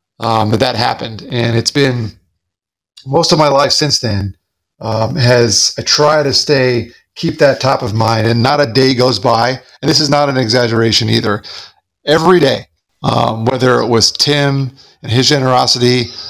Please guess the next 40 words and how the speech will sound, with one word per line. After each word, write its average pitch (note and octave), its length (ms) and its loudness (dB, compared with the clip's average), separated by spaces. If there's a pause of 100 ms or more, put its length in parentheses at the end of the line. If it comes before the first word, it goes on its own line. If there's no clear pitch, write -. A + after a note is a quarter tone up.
(100)
uh, A2+ 400 0
my A#2 200 -2
oncologist, C#3 680 0
how B2+ 240 2
that B2+ 220 0
happened. B2+ 360 -2
It's A#2+ 140 -2
a A2+ 60 -4
crazy C3 340 0
story B2+ 380 2
how A#2 420 0 (460)
I C3+ 80 -4
actually C3 340 0
found C3 480 0
the A2+ 60 -2
doctor C3 340 0
that A#2 140 0
treated C#3+ 400 0
me. C3 400 2 (280)
Uh, B2 200 0
the C3 240 0
other C#3 160 2
people, C3+ 300 0
my, A#2+ 180 0 (120)
there, C#3+ 140 0
there's C3 180 0
some B2 120 0
stories C#3 280 2
about B2+ 120 0
my A#2 100 0
cousin C3+ 360 -2
who A#2 120 4
was A2+ 140 2
dealing B2 260 2
with A#2+ 140 0
his A2+ 160 2
own B2+ 240 2
illness C3+ 460 0
and A#2 100 -2
how A#2+ 300 0